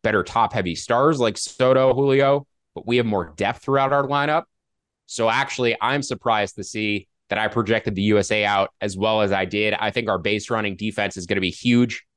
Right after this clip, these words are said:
throughout the World Baseball Classic, our depth as well.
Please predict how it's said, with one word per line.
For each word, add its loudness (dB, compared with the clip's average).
throughout 2
the 0
World 2
Baseball 0
Classic, -4
our -2
depth -2
as -4
well. 0